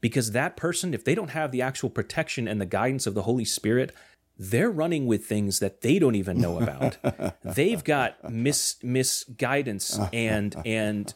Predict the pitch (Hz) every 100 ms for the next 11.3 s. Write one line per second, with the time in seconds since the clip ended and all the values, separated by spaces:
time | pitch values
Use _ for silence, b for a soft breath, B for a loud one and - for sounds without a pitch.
0 | - - 135 - 123 113 92 117 107 113
1 | 143 135 113 117 - 101 107 80 71 69
2 | 190 185 147 131 117 135 123 127 117 113
3 | - 127 139 131 123 117 90 69 - 95
4 | 131 135 - 139 117 131 131 123 107 -
5 | - 127 120 113 101 - 107 113 92 95
6 | 104 95 78 71 127 135 135 - 151 -
7 | - 202 156 135 143 139 143 123 - 160
8 | 110 104 110 120 117 117 - 110 101 107
9 | 98 - 175 160 - 156 147 127 - -
10 | 147 147 170 196 139 147 151 135 113 120
11 | 151 131